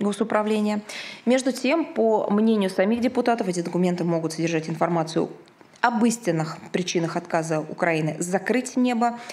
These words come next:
над зоной боевых действий, в результате чего и произошла трагедия.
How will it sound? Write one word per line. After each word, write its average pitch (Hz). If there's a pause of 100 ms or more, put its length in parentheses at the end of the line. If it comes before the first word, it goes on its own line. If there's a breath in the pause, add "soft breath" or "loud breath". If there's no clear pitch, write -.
над 214
зоной 233
боевых 214
действий, 202
в -
результате 180
чего 233 (260 loud breath)
и 226
произошла 190 (640)
трагедия. 160